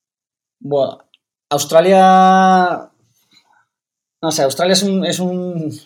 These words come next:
<laughs> es un, es, es bastante importante para mí, porque he estado, he estado muchas veces y la verdad es que desde la, desde la, muchas, cuando te digo muchas, igual he estado quince veces.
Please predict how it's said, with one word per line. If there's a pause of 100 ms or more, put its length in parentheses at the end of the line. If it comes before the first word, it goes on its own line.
(120)
<laughs>
es
un,
es, (580)
es
bastante
importante
para
mí,
porque
he
estado,
he
estado
muchas
veces
y
la
verdad
es
que
desde
la, (180)
desde
la,
muchas,
cuando
te
digo
muchas,
igual
he
estado (500)
quince
veces.